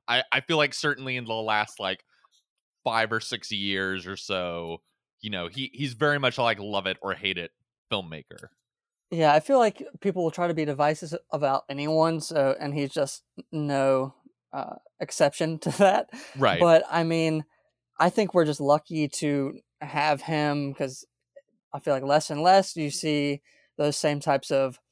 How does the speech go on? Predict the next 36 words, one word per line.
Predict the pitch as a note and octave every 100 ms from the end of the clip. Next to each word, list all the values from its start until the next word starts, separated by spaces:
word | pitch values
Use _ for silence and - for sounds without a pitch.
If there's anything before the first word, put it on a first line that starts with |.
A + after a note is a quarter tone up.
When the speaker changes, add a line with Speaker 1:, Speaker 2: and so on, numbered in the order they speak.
| _ _ _ D3+
Speaker 2:
auteurs, | D3 - E3 D#3 D#3 D3+ -
people | E3 D3+
with | C#3+ D3+
a |
distinctive | C3+ - C#3 C#3 C3
voice, | C#3+ D3+ D3+ D3
people | - C#3 C#3
with | C#3
a | C3+
distinctive | C#3 - C3+ - C#3 C3+ -
visual | C#3 C3+ C3
style. | C3 - C#3 C3+ C3+ C3+ C#3 _ _ -
And |
I | C#3+
think | - F#3+
that's | D#3+ -
where | D3+ C#3+ C3+ -
I | C3+ C3 B2+ - -
first | F3 E3 -
came | D#3 D3
on | C3+ B2+
board | C3+ C3+
with | -
him. | C#3+ C3+
It's | -
just | D3 D3+
more | C#3 C3+
appreciating | - - C3+ - C3+ C3+ C3 C3 _ _ _ _
his | - D#3 D3 C3+ C#3 - -
visual | D3 C#3+ C3
style, | C3 - G#3+ G3 F3+ D#3+
his | D#3+ D3+ C#3 - _ _ _
complete | D3+ C#3+ E3 D#3+
control | - C#3+ - D3+ D3 C#3+ C#3+ D#3+
seeming | - D3+ D3 C#3+ C#3
of | C3+ C3+ C3 B2